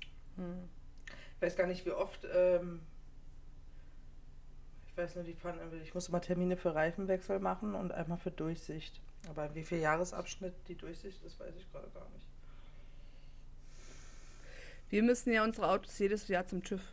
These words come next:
Speaker 1: Die müssen jedes Jahr zum tüv.
Speaker 2: Hm.
Speaker 1: Weil die zum Personentransport benutzt werden.
Speaker 2: Mhm.
Speaker 1: Das heißt, da musst du auch noch drauf achten, dass die auch zum tüv kommen. Aber wir haben hier einen tüv,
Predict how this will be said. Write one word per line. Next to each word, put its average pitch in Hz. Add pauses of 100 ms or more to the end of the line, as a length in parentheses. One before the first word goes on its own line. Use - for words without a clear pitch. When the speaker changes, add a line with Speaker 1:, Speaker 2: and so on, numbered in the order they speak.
(260)
Speaker 1:
Die 185
müssen 208
jedes 190
Jahr 175
zum 175
tüv. - (600)
Speaker 2:
Hm. 170 (720)
Speaker 1:
Weil 175
die 185
zum 190
Personentransport 185
benutzt 160
werden. 156 (120)
Speaker 2:
Mhm. 160 (480)
Speaker 1:
Das -
heißt, 165
da 185
musst 180
du 202
auch 175
noch 180
drauf 190
achten, 185
dass 160
die 175
auch -
zum 170
tüv -
kommen. 165
Aber 160
wir 170
haben 180
hier 185
einen 175
tüv, 226